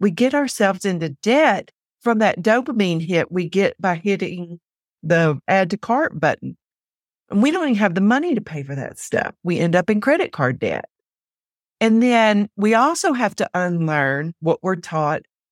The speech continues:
that other people make us happy or hurt our feelings. I just heard that this week with a friend of mine. She was telling her little four-year-old daughter,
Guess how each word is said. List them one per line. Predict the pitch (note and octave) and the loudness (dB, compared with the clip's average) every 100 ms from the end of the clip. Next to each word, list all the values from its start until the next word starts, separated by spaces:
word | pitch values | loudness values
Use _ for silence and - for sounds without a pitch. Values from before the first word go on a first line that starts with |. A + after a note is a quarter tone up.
| _ | _
that | F#3+ - - | -6 -4 0
other | G#3 G#3+ C4 | 2 2 0
people | G#3+ - A3 F#3 E3 D#3 D3 E3+ - _ _ | -2 -2 0 0 2 2 2 0 -4 _ _
make | F#3 G3 G3+ | -2 -2 0
us | G#3 - G3+ | -4 -4 -4
happy | E3+ F3 E3+ F3+ - | -2 -2 -2 -6 -4
or | E3+ D#3+ | -4 -2
hurt | E3+ D#3+ D3+ | 0 0 0
our | D#3+ | -4
feelings. | - D#3+ D#3 C#3 - - - - _ _ _ _ - | -4 -6 -4 -8 -10 -14 -16 -18 _ _ _ _ -4
I | A#3 | 0
just | A#3 | 0
heard | - F#3+ F#3 | 2 2 4
that | F#3 E3+ | 2 2
this | G3+ - - | -2 -2 0
week | B3+ C4 - - | 2 0 -2 -2
with | E3 - - | -2 -2 -6
a | - | -4
friend | - B3 D4+ | 0 2 2
of | |
mine. | E3+ D#3+ D#3+ E3 - _ _ | 2 0 0 -2 -10 _ _
She | - | -6
was | G#3+ | -2
telling | B3+ A3+ G#3+ | 0 2 2
her | G#3 | 0
little | G3+ | -2
four-year-old | G3 - A3 A3 A3 G#3 F3 | -6 -2 0 2 2 2 0
daughter, | G3 A3+ C4 D3 | 0 0 0 -4